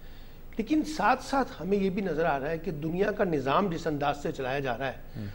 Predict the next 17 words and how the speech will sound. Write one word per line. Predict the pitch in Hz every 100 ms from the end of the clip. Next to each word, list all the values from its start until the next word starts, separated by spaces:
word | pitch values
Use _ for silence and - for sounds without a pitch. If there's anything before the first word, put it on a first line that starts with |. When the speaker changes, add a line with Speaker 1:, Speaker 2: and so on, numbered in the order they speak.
| - -
Speaker 1:
और | 165
जिस | 156 160
अंदाज | 165 151 175
से | - 170
पाकिस्तान | 147 139 143 180 185
का | 190
निज़ाम | 170 139 135 143
चलाया | 143 131 135
जा | 135 135
रहा | 160
है, | 120 - - - - - - -
उसके | - - 285
ऊपर | 294 233 - 247 240 233
एक | - -
aggression | 147 165 196 - 254 -
बहुत | 110 - -
है, | -